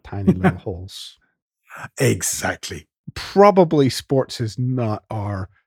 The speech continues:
Speaker 1: strong point, Stu. I think we should move on. <laughs>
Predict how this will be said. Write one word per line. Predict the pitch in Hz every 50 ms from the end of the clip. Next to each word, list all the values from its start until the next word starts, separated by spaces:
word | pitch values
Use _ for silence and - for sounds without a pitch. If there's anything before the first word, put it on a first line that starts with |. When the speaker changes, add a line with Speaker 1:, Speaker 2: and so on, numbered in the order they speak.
| _
Speaker 1:
strong | - - - - - - 113 107 104 98
point, | - - 101 92 90 87 _ -
Stu. | - - - 90 87 87 - _ _ _ -
I | 127 120 101
think | - - 98 -
we | 101
should | 98 - 98 87
move | 90 87 - -
on. | - - 156 - _
<laughs> | - -